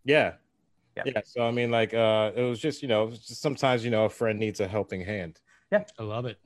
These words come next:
Speaker 2: And that's what he
Speaker 3: It's like
Speaker 2: did.
Speaker 3: the beginning of a sitcom, guys.
Speaker 2: It really, oh, honestly, yeah, I, I've thought about that for a while. It's like, yeah, it's two comics. Uh, one's a parole officer, one's a fourth grade teacher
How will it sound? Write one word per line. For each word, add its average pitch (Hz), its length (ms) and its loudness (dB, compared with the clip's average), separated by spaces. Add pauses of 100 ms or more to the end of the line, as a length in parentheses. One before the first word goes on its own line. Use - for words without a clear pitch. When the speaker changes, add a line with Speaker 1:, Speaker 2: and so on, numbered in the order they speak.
Speaker 2:
And 139 80 -8
that's 147 140 -4
what 175 80 -4
he 175 40 -2
Speaker 3:
It's 180 80 -4
like 175 100 2
Speaker 2:
did. 123 60 -2
Speaker 3:
the 160 60 0
beginning 147 400 0
of 123 100 0
a 120 40 -2
sitcom, 113 580 -4
guys. 95 380 -14 (460)
Speaker 2:
It 147 60 -2
really, 180 240 2
oh, 208 200 2
honestly, 175 400 2
yeah, 135 120 4
I, 139 220 2
I've 143 140 0
thought 180 180 6
about 139 180 2
that 123 160 0
for 123 100 -4
a 113 40 -2
while. 117 240 0
It's 98 100 -10
like, 113 140 -8
yeah, 131 140 0
it's - 140 -10
two 160 160 -8
comics. 143 540 -6
Uh, 113 260 0 (380)
one's 127 180 -4
a 135 60 -6
parole 120 300 0
officer, 117 340 0
one's 117 360 -6
a 117 60 -8
fourth 113 260 -10
grade 98 220 -8
teacher 92 460 -8